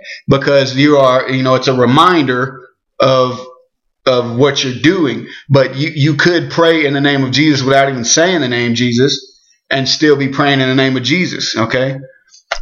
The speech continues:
And Colossians three seventeen right here, he says, "Whatsoever you do in word or deed, do all in the name of the Lord Jesus,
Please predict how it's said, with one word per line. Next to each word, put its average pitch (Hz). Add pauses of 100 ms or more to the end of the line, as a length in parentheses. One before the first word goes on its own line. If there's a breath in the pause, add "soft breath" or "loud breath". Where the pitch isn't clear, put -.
(300)
And 117 (960)
Colossians 135
three 147
seventeen 151
right 117
here, 131
he 123
says, 127
"Whatsoever 143
you 139
do 180
in 139
word 175
or 170
deed, 170
do 160
all 180
in 170
the 170
name 175
of 170
the 170
Lord 175
Jesus, 185